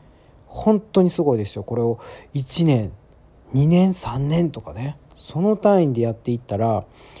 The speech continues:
おそらくね、結果は指数関数的にこう、いくと思うんですよね。やっぱりね、反応がないからとか、そういうのでね、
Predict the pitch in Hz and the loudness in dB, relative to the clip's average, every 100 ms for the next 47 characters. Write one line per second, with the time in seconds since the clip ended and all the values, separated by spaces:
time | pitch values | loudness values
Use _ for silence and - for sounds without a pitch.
0 | - - 143 226 185 120 120 117 - 135 | -20 -12 4 6 6 2 -2 -4 -2 -4
1 | - 156 185 165 - 120 - 147 - 165 | 0 2 4 4 0 -4 -2 -2 2 2
2 | 160 165 165 156 156 143 123 - - - | 2 0 0 0 -2 2 2 2 -6 -20
3 | - - - - - 123 131 123 113 104 | -20 -20 -20 -18 -14 -10 -4 -4 -2 -4
4 | 90 - 92 113 143 - _ _ _ - | -6 -8 -6 -6 -8 -14 _ _ _ -20
5 | - 120 113 127 113 110 90 190 208 208 | -14 -10 -4 -2 -2 -6 -4 -2 0 0
6 | 208 208 175 143 143 143 131 127 123 107 | 0 2 0 0 0 0 2 2 -2 -6
7 | 101 107 98 92 - - - _ _ _ | -2 0 0 -4 -12 -20 -20 _ _ _
8 | _ - - - - - _ - - 208 | _ -20 -20 -20 -20 -20 _ -10 0 2
9 | 214 202 160 110 110 117 113 92 | 2 2 0 -2 -2 -2 -4 -6